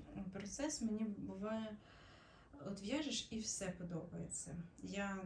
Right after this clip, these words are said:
не люблю в'язати, коли я ще не впевнена, подобається чи ні. І можу дуже багато пров'язати і потім розпустити. От, а тут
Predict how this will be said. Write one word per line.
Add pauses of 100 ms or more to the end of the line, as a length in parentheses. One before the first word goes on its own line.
(100)
не
люблю
в'язати,
коли
я
ще
не
впевнена,
подобається
чи
ні. (760)
І (280)
можу
дуже
багато
пров'язати
і
потім
розпустити. (520)
От,
а
тут